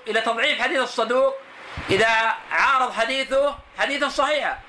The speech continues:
فكيف نأتي لضعيف نحسن بالشواذ ثم نتكلف الجمع بينه وبين الأحاديث الصحاح؟ فلذلك البخاري ذهب لتضعيف حديث عمرو بن شعيب عن أبيه عن جده، نهى الرسول صلى الله عليه وسلم تنفق المرأة من مالها إلا بإذن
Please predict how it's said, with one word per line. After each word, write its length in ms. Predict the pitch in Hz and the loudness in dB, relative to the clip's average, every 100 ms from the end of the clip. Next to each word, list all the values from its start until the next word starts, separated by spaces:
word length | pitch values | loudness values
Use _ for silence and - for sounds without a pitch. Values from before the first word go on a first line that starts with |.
| - - 247 | -12 -8 -2
فكيف 380 | - - 294 302 | 0 2 2 2
نأتي 320 | 320 330 294 | 2 0 0
لضعيف 680 | 277 262 233 240 247 220 220 | 0 2 2 0 -2 -6 -8
نحسن 480 | 208 247 269 254 254 | -2 -2 0 -2 -2
بالشواذ 400 | 247 240 254 262 | 0 2 2 2
ثم 200 | 269 277 | 0 0
نتكلف 540 | 277 262 294 302 247 | 0 0 0 0 0
الجمع 340 | 240 247 240 | 0 0 -2
بينه 500 | 190 247 233 220 254 - - - | -2 -2 0 0 0 -6 -18 -4
وبين 220 | 220 254 | 0 2
الأحاديث 420 | 247 220 247 269 | 2 0 -2 -2
الصحاح؟ 500 | 233 - 214 202 156 - - - - - - - - - | -4 -2 0 2 0 -4 -18 -18 -14 -12 -10 -8 -8 0
فلذلك 360 | 180 208 277 277 | 4 4 4 4
البخاري 460 | 285 254 294 285 | 2 2 2 2
ذهب 240 | 294 302 285 | 2 2 2
لتضعيف 440 | 269 277 294 277 | -2 -2 -2 -4
حديث 200 | 247 233 | -4 0
عمرو 200 | 240 254 | 0 0
بن 60 | 240 | 0
شعيب 280 | 233 254 233 | 2 2 2
عن 120 | 240 | 2
أبيه 200 | 247 226 | 0 0
عن 140 | 226 | -2
جده، 440 | 240 247 208 175 139 - - - - - - - | -2 -4 -2 -4 -4 -12 -20 -18 -16 -14 -4 2
نهى 100 | 233 | 2
الرسول 280 | 240 214 | 4 2
صلى 100 | 214 | 2
الله 0 | |
عليه 80 | 254 | 2
وسلم 120 | 220 | 2
تنفق 240 | 226 240 220 | 0 2 2
المرأة 520 | 214 208 208 254 233 | 2 2 0 0 0
من 140 | 220 | -2
مالها 340 | 233 262 254 247 | 0 0 0 -2
إلا 120 | 254 | -4
بإذن 500 | 254 247 226 262 | -4 -4 -2 -2